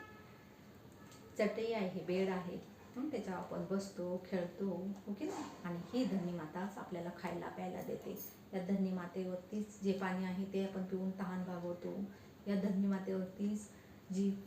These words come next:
फळं, फुलं आपल्याला भेटतात, मेडिसिन भेटतं, फर्निचर भेटतं, म्हणून आपण त्या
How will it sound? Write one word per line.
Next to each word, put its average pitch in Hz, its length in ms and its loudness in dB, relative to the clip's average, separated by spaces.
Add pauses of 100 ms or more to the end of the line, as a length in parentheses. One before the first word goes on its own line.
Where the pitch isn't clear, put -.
फळं, 196 420 6
फुलं 202 500 6 (600)
आपल्याला 185 380 4
भेटतात, 190 420 0 (140)
मेडिसिन 190 520 4
भेटतं, 185 500 2 (560)
फर्निचर 196 400 4
भेटतं, 185 460 2
म्हणून 185 240 4
आपण 185 220 0
त्या 190 160 0